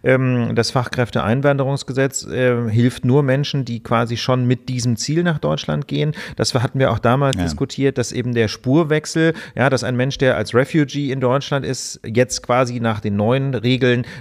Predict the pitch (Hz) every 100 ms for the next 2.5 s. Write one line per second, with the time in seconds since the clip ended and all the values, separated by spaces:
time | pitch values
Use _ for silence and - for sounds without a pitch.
0 | - - 127 117 117 127 110 104 131 131
1 | 110 - 120 120 120 110 110 110 101 95
2 | 98 - 160 -